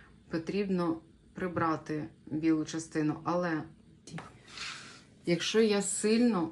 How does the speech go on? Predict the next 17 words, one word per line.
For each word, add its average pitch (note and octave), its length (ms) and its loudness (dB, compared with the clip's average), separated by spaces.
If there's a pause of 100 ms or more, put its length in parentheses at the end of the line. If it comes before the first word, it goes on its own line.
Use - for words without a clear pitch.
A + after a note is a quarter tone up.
(100)
закрию, E3 800 0
то F3 360 -2 (120)
тінь A3 500 2
буде F3+ 260 2
падати F3 680 2
на E3+ 400 4
обличчя E3 640 -2
моделі. D#3+ 540 2 (560)
Тому F3+ 460 6 (120)
ми F3+ 460 6 (1300)
максимально E3+ 1000 6
робимо, D#3+ 600 4
наскільки D#3+ 640 0
це E3 440 -2
в D3+ 40 -6
нас D#3+ 260 -4
виходить. E3 680 -2